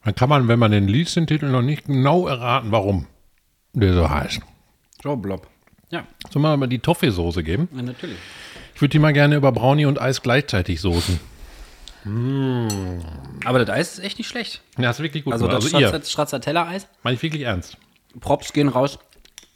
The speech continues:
Speaker 2: an die Eismaschine,
Speaker 1: Ja.
Speaker 2: weil das ist das Standardrezept für Vanilleeis, was dabei steht.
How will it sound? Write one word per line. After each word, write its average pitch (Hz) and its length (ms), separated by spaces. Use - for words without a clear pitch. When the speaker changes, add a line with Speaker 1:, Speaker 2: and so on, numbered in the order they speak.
Speaker 2:
an 123 320
die 117 180
Eismaschine, 113 540
Speaker 1:
Ja. 104 120
Speaker 2:
weil 147 380
das 117 200
ist 143 180
das 123 220
Standardrezept 151 640
für 139 120
Vanilleeis, 127 440
was 110 140
dabei 120 260
steht. - 280